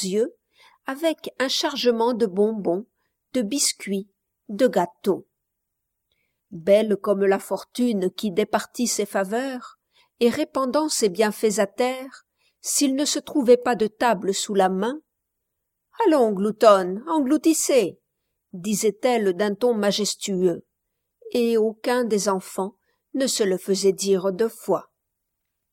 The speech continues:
La fréquentation de Rennes avait exercé sur l'esprit craintif et mélancolique de la pauvre malade une influence favorable dont sa santé s'était ressentie.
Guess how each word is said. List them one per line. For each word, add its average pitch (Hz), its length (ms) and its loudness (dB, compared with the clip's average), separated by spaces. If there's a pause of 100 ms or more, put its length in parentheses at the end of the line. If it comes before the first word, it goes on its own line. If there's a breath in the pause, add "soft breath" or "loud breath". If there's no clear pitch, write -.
(460)
La 190 180 0
fréquentation 269 800 -4
de 214 120 -2
Rennes 220 520 -4 (360)
avait 254 320 -2
exercé 240 520 -2
sur - 200 -2
l'esprit 214 460 -4
craintif 220 640 -6
et 214 60 4
mélancolique 202 880 -4 (100)
de 196 120 -2
la 190 160 2
pauvre 202 440 0
malade 185 640 -4 (460)
une 269 200 0
influence 311 760 -2
favorable 214 840 -2 (440)
dont 254 120 2
sa 294 180 -2
santé 285 440 -4
s'était 214 360 -2
ressentie. 180 800 -6